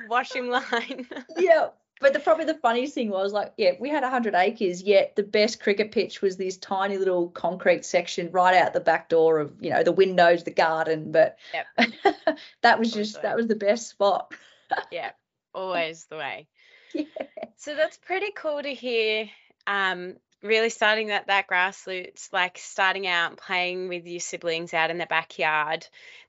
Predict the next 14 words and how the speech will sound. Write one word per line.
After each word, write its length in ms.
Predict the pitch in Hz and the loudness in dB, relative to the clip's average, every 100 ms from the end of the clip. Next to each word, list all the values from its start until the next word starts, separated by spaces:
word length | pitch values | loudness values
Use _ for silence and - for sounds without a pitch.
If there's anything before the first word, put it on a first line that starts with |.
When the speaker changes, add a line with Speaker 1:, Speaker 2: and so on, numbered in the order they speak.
| - | 2
Speaker 1:
Then 320 | 233 226 226 202 | 2 2 -4 -4
did 200 | 240 214 | -6 -2
you 160 | 240 | -6
progress 400 | 247 269 247 233 | -2 2 2 2
on 100 | 226 | -2
to 100 | 220 | -4
just 220 | 214 202 196 | -6 -8 -4
playing, 480 | 202 190 180 190 - | 0 2 0 -4 -6
um, 320 | - 185 170 175 | -2 0 0 -4
sport 400 | - 208 185 - | -4 0 0 0
locally 640 | 180 185 - 240 277 403 - _ _ _ _ _ - | -2 -2 -2 0 0 -2 -6 _ _ _ _ _ -4
as 160 | 226 208 | -2 -2
a 40 | |
kid? 360 | - 233 294 | 0 2 2